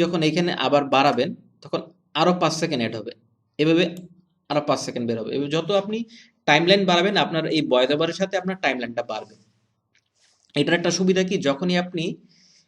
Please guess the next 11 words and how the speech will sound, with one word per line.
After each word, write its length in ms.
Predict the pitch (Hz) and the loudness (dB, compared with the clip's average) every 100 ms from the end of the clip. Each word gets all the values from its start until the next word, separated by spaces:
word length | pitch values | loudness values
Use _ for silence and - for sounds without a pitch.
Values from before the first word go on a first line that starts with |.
| _ | _
কোনো 140 | 156 160 | -4 -2
কিছু 160 | 165 180 175 | -2 -4 -2
অ্যানিমেটেড 400 | 165 202 202 180 - | 2 2 2 -4 0
করবেন, 280 | 151 - 147 - - _ _ _ - | -2 0 -4 -6 -16 _ _ _ -6
তখন 180 | 147 190 170 | -2 0 2
just 160 | 180 180 | 2 0
ওই 40 | 175 175 | -2 0
পাঁচ 140 | 208 208 | 0 0
সেকেন্ডের 340 | 240 220 214 208 | -2 -2 -2 0
অ্যানিমেশনের 500 | 180 196 196 202 196 | 2 2 2 0 -2
সাথে 140 | 196 | -2